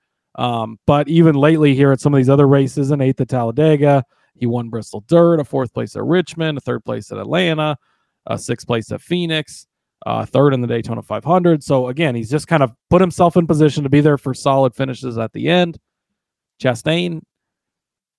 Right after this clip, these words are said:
I'm not saying go full fade of him this week or anything, but I, I cannot trust him, and I cannot with everyone that's out there to get him,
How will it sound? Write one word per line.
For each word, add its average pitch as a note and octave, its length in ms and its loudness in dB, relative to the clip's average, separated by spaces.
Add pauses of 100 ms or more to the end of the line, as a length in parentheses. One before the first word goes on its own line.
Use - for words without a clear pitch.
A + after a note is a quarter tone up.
(220)
I'm - 120 -14
not D#3 200 2
saying D#3+ 260 4
go D#3 160 6
full E3 300 2
fade E3 320 2
of D3 100 2
him B2 140 -6
this A#2+ 160 -10
week C#3 200 -2
or B2+ 120 0
anything, A#2+ 440 -6
but C#3 360 -2
I, A2 160 -12
I A#2+ 180 -16
cannot D3 540 -4
trust D3+ 420 -4
him, A#2+ 300 -10 (460)
and A#2 80 -8
I A2+ 60 -4
cannot C3 480 -4
with B2+ 200 0
everyone D#3+ 600 0
that's D3 180 -4
out D3 220 0
there D3+ 140 2
to C3 80 0
get E3 220 2
him, E3+ 260 -2